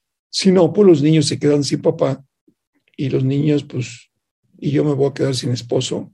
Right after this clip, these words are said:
y mi suegra sin su hijo". Toda la complejidad.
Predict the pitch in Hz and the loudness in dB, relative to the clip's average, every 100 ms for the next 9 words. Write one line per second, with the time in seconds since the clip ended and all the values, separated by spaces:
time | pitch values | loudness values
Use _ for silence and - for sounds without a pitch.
0 | _ - 143 135 - 139 139 131 - 123 | _ -6 -4 -2 -2 -2 -2 -4 -4 -4
1 | - 269 - - _ _ _ _ _ - | -2 -2 -4 -12 _ _ _ _ _ -20
2 | - _ _ _ - 226 320 330 - 180 | -20 _ _ _ 6 8 8 6 2 2
3 | 156 131 147 143 139 147 139 202 202 117 | 2 2 2 2 0 -2 0 0 -2 -6